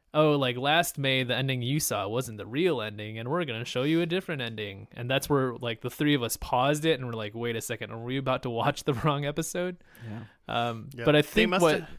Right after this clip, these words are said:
Speaker 1: like, that bit was, like, filmed for, like, the D V D or something. Um,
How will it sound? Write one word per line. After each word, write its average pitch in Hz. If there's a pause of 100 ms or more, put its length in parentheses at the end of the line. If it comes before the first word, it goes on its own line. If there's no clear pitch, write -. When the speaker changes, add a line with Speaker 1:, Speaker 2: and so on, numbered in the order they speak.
(120)
Speaker 1:
like, 139
that 147
bit 147
was, 127
like, 123
filmed 127
for, -
like, 110
the 110
D 113
V 120
D 117
or 98
something. 107 (960)
Um, 107